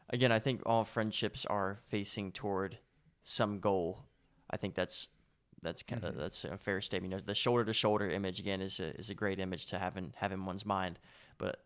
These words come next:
Speaker 1: this type of friendship faces towards some sort of pleasure pursuit.
Speaker 2: Right.
Speaker 1: So, uh, like a hobby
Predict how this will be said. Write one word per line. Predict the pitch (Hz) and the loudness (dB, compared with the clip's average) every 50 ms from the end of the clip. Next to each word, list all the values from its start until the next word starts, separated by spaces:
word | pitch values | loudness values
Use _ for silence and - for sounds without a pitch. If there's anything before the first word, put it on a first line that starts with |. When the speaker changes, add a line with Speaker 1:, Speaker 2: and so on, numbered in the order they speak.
| _ _ - | _ _ -20
Speaker 1:
this | - - - 101 113 123 117 | -18 -14 -8 -4 -2 -2 0
type | - 123 107 98 | 2 2 2 2
of | 98 92 - | 0 -2 -2
friendship | 101 90 85 - 98 90 - - | -2 -2 0 -2 -4 -4 -6 -6
faces | - - 104 92 - - 87 80 - | -4 -2 -2 -2 -2 -4 -4 -4 -6
towards | - - - 87 80 78 - | -8 -6 -4 -4 -4 -4 -4
some | - 95 87 80 | -6 -6 -6 -6
sort | - - 85 85 | -6 -6 -6 -6
of | - - - | -6 -6 -4
pleasure | - 85 71 - - - - | -2 -2 0 0 -2 -4 -6
pursuit. | - - - - - - - - - - - _ _ _ _ _ _ - - | -8 -10 -8 -6 -6 -6 -8 -10 -12 -16 -18 _ _ _ _ _ _ -20 -18
Speaker 2:
Right. | - - - | -14 -8 -2
Speaker 1:
So, | - 104 80 80 87 | 0 0 2 4 4
uh, | 78 73 65 67 - - - _ _ _ _ _ _ _ _ - | 4 4 2 2 0 -4 -10 _ _ _ _ _ _ _ _ -6
like | - 67 73 - - - - _ _ - | -4 -4 -4 -6 -8 -16 -20 _ _ -4
a | - 58 - | -4 -4 -4
hobby | - - - 98 92 - 78 71 64 62 - | -2 0 0 0 0 0 -2 -6 -8 -8 -12